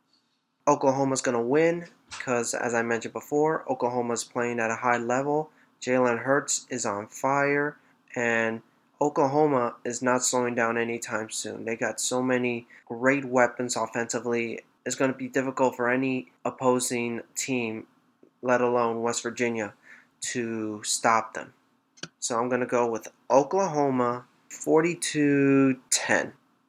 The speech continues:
Next game is Indiana at four and two, coming to College Park to face the injury-battled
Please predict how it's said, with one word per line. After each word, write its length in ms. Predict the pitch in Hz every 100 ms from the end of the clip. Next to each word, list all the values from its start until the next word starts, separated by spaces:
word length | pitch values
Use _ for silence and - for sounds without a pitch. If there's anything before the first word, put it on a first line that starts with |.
| _ _ _
Next 580 | 131 127 139 202 - -
game 540 | 185 190 220 247 240 - _ _ _ _ _ -
is 520 | 139 131 127 113 - - _ _ _ -
Indiana 800 | 160 175 170 156 160 185 196 -
at 280 | 120 120 -
four 260 | 143 151
and 160 | 151 139
two, 400 | - 156 170 202 -
coming 440 | - 165 180 190
to 100 | 196
College 500 | - 165 160 180 -
Park 260 | 147 147 147
to 80 | 123
face 460 | - 143 156 - - -
the 440 | 131 127 123 123 - _ _
injury-battled 1200 | - 147 143 143 143 135 127 131 127 123 120 117